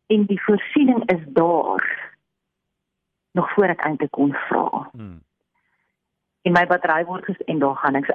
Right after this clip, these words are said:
Speaker 1: ek wil vir jou sê, die Here is net goed en ek loof en ek prys hom vandag dat sy woord waar is. En dat ons hom regtig kan vertrou in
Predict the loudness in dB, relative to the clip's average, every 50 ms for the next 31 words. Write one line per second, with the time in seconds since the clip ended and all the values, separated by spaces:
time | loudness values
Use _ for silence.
0 | 0 0 0 2 0 0 2 2 0 0 0 -4 -2 0 0 0 0 -4 -4 -2
1 | 0 2 4 4 2 0 0 -4 -4 -6 -4 -2 -4 -4 -4 -4 -6 -2 -2 -2
2 | -2 -2 -4 0 0 0 0 0 -2 -4 -2 -2 0 0 0 0 -2 -6 -10 -12
3 | -8 -6 -2 -2 -2 -2 -2 -6 -8 -4 -4 -4 -2 0 0 0 0 0 -6 -10
4 | -12 -10 -8 -8 -10 -10 -12 -16 -16 _ -20 -20 -20 -20 _ _ _ -20 -20 _
5 | _ _ -2 -2 -2 2 2 2 2 2 2 0 2 0 0 0 0 -4 -4 -4
6 | -2 -2 -4 -4 -4 -6 -10 -4 -2 0 0 0 -2 _ 2 2 2